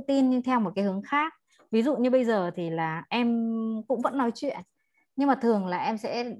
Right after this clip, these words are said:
để xác nhận lại là, à, thế thì chắc là anh đặt công ty, công ty đấy ở đâu nhỉ?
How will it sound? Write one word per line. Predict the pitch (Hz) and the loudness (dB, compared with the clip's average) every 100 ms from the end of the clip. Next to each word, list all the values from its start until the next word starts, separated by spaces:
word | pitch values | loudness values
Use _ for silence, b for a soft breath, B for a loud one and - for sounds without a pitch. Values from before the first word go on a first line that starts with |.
| 185 | 2
để | 208 151 | 4 4
xác | 151 330 370 | 2 -4 -2
nhận | 339 | -4
lại | 196 196 - | 0 -2 0
là, | 170 170 | -2 -2
à, | 220 233 226 185 | 2 4 4 2
thế | 202 226 | 0 0
thì | 214 208 b b | -2 -4 b b
chắc | - 277 | 0 0
là | 277 | 0
anh | 220 220 | 0 2
đặt | 208 - - | 2 2 -4
công | 220 | 0
ty, | 240 240 | 0 0
công | 233 | -2
ty | 247 | -2
đấy | 208 | -2
ở | - 196 | -2 -2
đâu | 175 214 220 | 0 0 2
nhỉ? | 214 190 139 143 | 2 2 0 -8